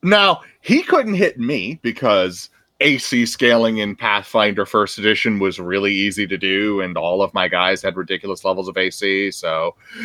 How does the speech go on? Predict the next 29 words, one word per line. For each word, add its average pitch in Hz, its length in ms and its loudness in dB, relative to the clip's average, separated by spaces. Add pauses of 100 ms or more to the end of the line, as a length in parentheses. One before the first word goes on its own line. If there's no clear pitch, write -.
(120)
it 143 260 2
just 165 260 2
ended 160 240 6
up 151 160 4
being, 143 340 4 (460)
"I'm 233 160 4
just 311 260 0
gonna 240 220 4
turn 202 380 6
on 180 280 6
auto 156 360 6
mode 175 320 4
and 117 240 0
walk 123 340 0
away, 110 640 -2 (320)
and 156 180 4
we'll 160 160 4
see 175 380 -2
who 156 240 -2
dies." - 640 -2 (1300)
And 233 160 4
there's 311 200 6
actually, 240 480 4
like, 175 400 4
a 143 140 4 (140)
version 139 720 0
that 117 260 -8
you 117 140 -4
can 98 380 -8